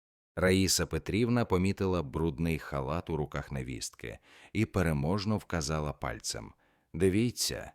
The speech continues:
якого кольору одяг. Це ж кров». Червоні плями від йоду виглядали підозріло у тьмяному світлі лампочки.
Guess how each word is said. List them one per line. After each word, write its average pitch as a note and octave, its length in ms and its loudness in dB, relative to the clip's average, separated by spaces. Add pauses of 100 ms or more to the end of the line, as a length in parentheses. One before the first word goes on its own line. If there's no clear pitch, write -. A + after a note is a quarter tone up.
(160)
якого E2+ 500 2
кольору D#2+ 500 0
одяг. A#1+ 520 -6 (320)
Це C#2 220 -4
ж - 160 -4
кров». E2 500 -2 (800)
Червоні D#2+ 460 0
плями D2 400 -2
від B1 180 -6
йоду D2+ 380 -4
виглядали C#2+ 580 -4
підозріло C#2+ 680 -4
у C2 80 -4
тьмяному C#2+ 520 -2
світлі C2+ 420 -6
лампочки. - 720 -10